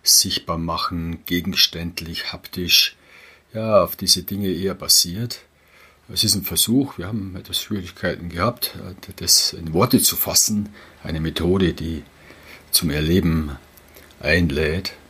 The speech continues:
Und vielleicht gibt es jemanden unter dir, unter euch Zuhörern, die sagt, „Ja, das ist eine Methode, die mich eher anspricht als die eher, eher kognitiv orientierte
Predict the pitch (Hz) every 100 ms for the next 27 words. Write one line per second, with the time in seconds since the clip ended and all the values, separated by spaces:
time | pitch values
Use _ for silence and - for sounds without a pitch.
0 | - - - - - - - - - 92
1 | 87 87 87 - - 113 104 104 - -
2 | - 101 - - - - - 95 92 85
3 | 85 90 90 87 90 - - - - 92
4 | - 87 85 78 - - 90 87 - -
5 | _ - - - 71 87 - - 85 85
6 | 85 85 85 - - - - - - _
7 | _ _ _ - 80 82 - 78 80 80
8 | - - - 98 127 87 - 90 87 85
9 | 82 82 90 95 80 85 85 - 87 104
10 | 78 76 - 80 87 - - 80 - -
11 | 80 80 82 80 82 76 _ _ - -
12 | - - - _ - 92 87 85 _ _
13 | _ _ _ - 87 92 - 104 - 87
14 | - 90 - - - 78 78 76 - 78
15 | - 78 78 76